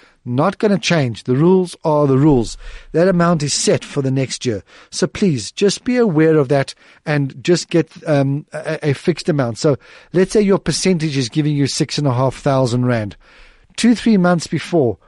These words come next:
call the company, call your financial consultant and say, "Please, I don't want market volatility to affect my income. Please peg it at six and a half thousand rand." And you'll be told, "Well, yeah,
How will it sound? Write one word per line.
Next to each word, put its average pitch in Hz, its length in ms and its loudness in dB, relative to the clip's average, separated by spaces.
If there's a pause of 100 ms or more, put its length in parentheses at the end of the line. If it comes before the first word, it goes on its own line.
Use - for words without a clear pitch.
(160)
call 202 280 2
the 214 120 0
company, 120 540 -4
call 156 320 2
your 220 120 4
financial 160 460 0
consultant 127 500 -6
and 131 140 -4
say, 156 200 2
"Please, 175 580 2 (500)
I 156 100 -2
don't 185 360 2
want 170 240 2
market 147 380 0
volatility 135 520 0
to 139 140 -2
affect 135 340 -2
my 135 200 -2
income. 123 440 0 (460)
Please 190 260 0
peg 190 320 -2
it 220 120 0
at 151 160 -6
six - 340 -4
and 156 120 -4
a 135 60 0
half 135 280 -2
thousand 127 420 0
rand." 110 280 -2 (400)
And 151 140 2
you'll 156 140 4
be 160 120 2
told, 180 380 2
"Well, 180 200 4
yeah, 208 260 4